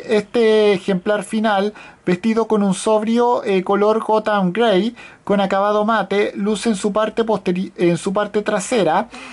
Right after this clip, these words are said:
la insignia trescientos cincuenta, trescientos cincuenta, que ya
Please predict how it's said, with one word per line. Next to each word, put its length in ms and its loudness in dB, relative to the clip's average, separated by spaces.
la 80 2
insignia 580 2
trescientos 460 -2
cincuenta, 440 0
trescientos 540 -2
cincuenta, 500 0
que 140 -2
ya 320 0